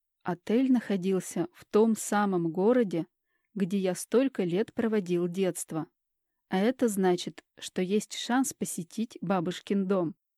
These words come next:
посмотреть, как он, разобраться в вещах, может что-то увезти. При этом у меня будет номер в пятизвёздочном отеле,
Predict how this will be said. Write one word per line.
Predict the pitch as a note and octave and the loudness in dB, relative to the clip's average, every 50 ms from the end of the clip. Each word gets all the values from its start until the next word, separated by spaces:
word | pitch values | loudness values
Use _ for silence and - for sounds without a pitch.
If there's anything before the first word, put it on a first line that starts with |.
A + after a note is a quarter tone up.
| _ _ _ - | _ _ _ -6
посмотреть, | F3 G3 - - C4 C#4 - - A3+ G#3+ G#3+ A3 - - - _ | -4 0 4 4 4 4 4 2 2 4 2 2 0 -6 -20 _
как | - - G3 F#3+ G3 - - | -4 -2 -2 -2 -2 -2 -4
он, | F#3+ F#3 F3+ F3+ - _ _ _ _ | -4 -4 -4 -4 -8 _ _ _ _
разобраться | - G3+ F#3+ F#3 E3+ F3 F3+ D#3+ F#3 F3+ G#3 C4+ - - - F#3 | -2 0 0 0 0 0 -2 -2 0 0 0 0 0 -2 -6 -6
в | F#3 | -4
вещах, | E3 D#3+ E3+ E3+ - - - - F#3 F3+ F#3+ G3+ - - - _ _ _ _ _ - | -4 -6 -6 -6 -6 -6 -6 -4 -4 -4 -4 -6 -8 -12 -20 _ _ _ _ _ -6
может | F#3 F#3+ F#3+ A#3+ C#4+ C#4+ - _ _ _ | -2 0 0 0 0 -2 -4 _ _ _
что-то | - - - - F#3 F3+ - - F#3 | -16 -12 -6 -6 -6 -4 -4 -4 -4
увезти. | G3 F#3 F#3+ G3 - - - - E3+ E3 C#3+ - _ _ _ _ _ _ _ _ - | -4 -2 -4 -6 -8 -8 -10 -6 -4 -4 -4 -6 _ _ _ _ _ _ _ _ -6
При | - F#3 F3+ F#3 | -2 0 2 4
этом | A#3+ C#4 - A#3 F#3+ | 2 2 2 2 2
у | F#3 F3+ | 2 2
меня | F3+ F3+ F3+ F3+ G3+ A3+ | 2 2 0 2 2 2
будет | A3 G#3+ G#3+ G3+ G#3 - - | 2 0 0 0 -2 -2 0
номер | A3 A#3 B3+ B3 A3 F3+ E3+ E3+ | 2 4 4 4 4 4 2 -2
в | - - | -4 -14
пятизвёздочном | - F3+ - G#3+ G3+ G3 G3+ A3 A3 G#3 F3 D#3 F3 - - - F3+ F3+ F#3+ | -12 -6 -2 -2 -2 2 4 4 4 4 2 -2 -6 -6 -4 -2 0 0 -2
отеле, | F#3+ - - G3+ F#3 E3+ D#3 - | -2 -2 -2 -2 -2 -2 -4 -6